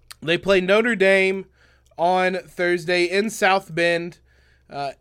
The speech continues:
ends in a one one draw. Both goals coming in the first half. Both goals coming right after each other. Twenty-fifth minute,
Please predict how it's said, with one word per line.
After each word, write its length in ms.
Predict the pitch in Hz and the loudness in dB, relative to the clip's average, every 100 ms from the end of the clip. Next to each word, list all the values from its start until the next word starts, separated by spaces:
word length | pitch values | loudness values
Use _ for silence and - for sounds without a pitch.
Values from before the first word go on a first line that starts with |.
| - | -4
ends 300 | 202 226 196 | 0 0 -2
in 220 | 196 196 | -2 0
a 180 | 196 180 | 2 0
one 420 | 170 170 202 196 | 0 0 0 0
one 260 | 190 190 180 | 0 0 -2
draw. 420 | 156 170 170 165 | -2 2 4 2
Both 320 | 147 185 196 | 0 -2 -2
goals 280 | 190 185 180 | -2 -2 -2
coming 260 | - 185 175 | -4 -4 -4
in 80 | |
the 80 | 175 | -6
first 360 | 165 175 165 - | -4 -6 -6 -12
half. 520 | 165 170 160 160 151 | -10 -2 0 0 -2
Both 300 | 156 214 220 | -2 -2 0
goals 460 | 214 208 202 196 - _ _ _ _ | 2 4 4 0 -14 _ _ _ _
coming 720 | - 226 240 240 220 202 185 _ _ _ _ _ _ _ _ | 0 2 2 -2 -4 -6 -8 _ _ _ _ _ _ _ _
right 380 | 160 160 190 214 | -14 0 2 4
after 320 | 196 202 196 | 2 0 -2
each 200 | 147 143 | -8 -6
other. 360 | 156 139 127 113 _ _ _ | -6 -6 -6 -12 _ _ _
Twenty-fifth 600 | - 214 247 233 220 220 214 | -8 -4 -2 0 0 0 0
minute, 400 | 214 214 214 | 0 0 -2